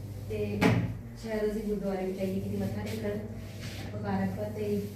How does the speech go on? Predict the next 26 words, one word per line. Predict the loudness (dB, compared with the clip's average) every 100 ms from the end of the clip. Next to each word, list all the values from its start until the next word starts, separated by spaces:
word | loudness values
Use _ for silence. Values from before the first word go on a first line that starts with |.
| -8 -6
ਹੰਸਾਰੀ | -4 -2 -2 0 -2 -6 -14 -10 -2 2 2 2
ਸਾਰੀ | 4 6
ਜਾਓਗੇ | 4 2 2 0
ਤੇ | -2 -4 -6 -8 -8 -8 -6 -6 -2
ਤੁਹਾਨੂੰ | 2 4
ਬਲੌਗ | 6 6 6
'ਤੇ | 4
ਜ਼ਰੂਰ | 4 4 4
ਦਿਖਾਉਂਗੇ | 2 4 4 4
ਜੀ। | 2 0 -4 -8 -8 -8 -8 -8 -8 -8 -8 -8 -8
ਤੁਸੀਂ | -4 -2
ਸਾਡੇ | -2 0
ਬਲੌਗ | 0 2 4
ਵੱਲ | 2 2
ਬਣੇ | 2 2
ਰਹੋ | 2 2
ਜੀ। | 0 -4 -6 -8 -8 -8 -8 -10 -8 -8 -8 -8 -8 -6 -6 -6 -6 -6 -6 0
ਤੇ | 2
ਜੀ | 4 2 -2 -4 -6 -8 -8 -6 -4
ਸਫਾਈ | 2 4
ਹੀ | 6 4 4
ਇੰਨੀ | 2 2
ਹੈ | 2
ਜੀ, | 0
ਕੰਮ | -2 -2 2
ਹੋ, | 0